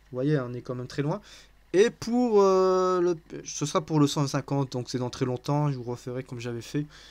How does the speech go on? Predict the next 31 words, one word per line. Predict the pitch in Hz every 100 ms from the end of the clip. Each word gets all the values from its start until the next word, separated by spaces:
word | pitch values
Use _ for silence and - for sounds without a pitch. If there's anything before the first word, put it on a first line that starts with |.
| - -
une | 180
compilation | 185 165 202 175 180 202
de | 156
toutes | 156
les | 147 139
invoques, | 123 156
surtout | 156 - 156
que | - 160
là, |
il | 185
y | 123
aura | 139
matière | 156 139 139 202 170
à | 135
faire, | - 196
étant | 156 127
donné | 131 220 -
que, | 151 175 165 147 151
en | - _
cinquante | 165 156 - -
épisodes, | - 208
j'ai | 160
quand | 160
même | 214 226
eu |
quelque | - - 165
cho-, | 156 -
beaucoup | 139 -
de | 160
trucs, | - - -
déjà. | 127 120